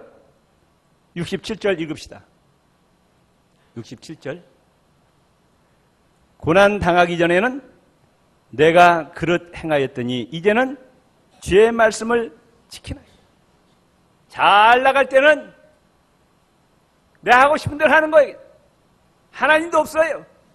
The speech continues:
"내가 잘났어요. 내가 유능해요.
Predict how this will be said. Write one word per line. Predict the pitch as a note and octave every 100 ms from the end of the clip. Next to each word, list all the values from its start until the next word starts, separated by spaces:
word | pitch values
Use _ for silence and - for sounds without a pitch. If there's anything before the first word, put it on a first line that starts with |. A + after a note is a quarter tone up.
| _ _ _ _ _ _ _ _ _ _ _ _
"내가 | E3 C4+ D#4
잘났어요. | D4+ D#4 D#4 D4+ D4 C#4+ F#3+ - - _ _ _ _
내가 | D#3+ C4 C4+
유능해요. | C#4+ D4+ D4+ D4 B3